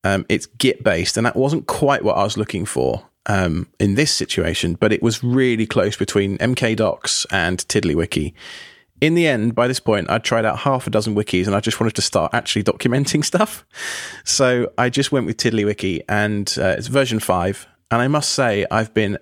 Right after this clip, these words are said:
super duper impressed with it. It's not the prettiest. I mean, it's not ugly by any stretch. It's just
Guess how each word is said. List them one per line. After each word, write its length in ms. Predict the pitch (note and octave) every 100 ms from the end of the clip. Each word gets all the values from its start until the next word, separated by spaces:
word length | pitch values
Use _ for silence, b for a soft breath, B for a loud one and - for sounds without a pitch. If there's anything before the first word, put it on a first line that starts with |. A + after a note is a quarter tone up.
| -
super 600 | - - - C3+ C3 -
duper 340 | A2 G2+ - E2+
impressed 540 | F2 - D2+ - -
with 140 | C#2+ B1
it. 160 | G#1 B B B B _
It's 280 | A#2 - -
not 440 | C#3+ D#3 E3+ -
the 80 | -
prettiest. 720 | - D3+ - C#3 F#3 - - -
I 60 | G#2+
mean, 80 | A2
it's 100 | -
not 100 | -
ugly 260 | F#2+ G2 G2+
by 180 | G#2 F#2
any 120 | D2+
stretch. 480 | - F2+ E2+ - - _ _ _ -
It's 160 | -
just 280 | - D3 -